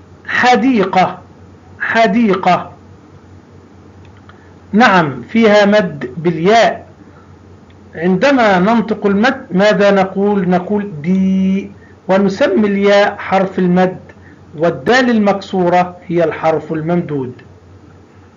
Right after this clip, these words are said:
ننتقل إلى،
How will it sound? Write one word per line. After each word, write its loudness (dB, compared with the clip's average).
ننتقل 2
إلى، 0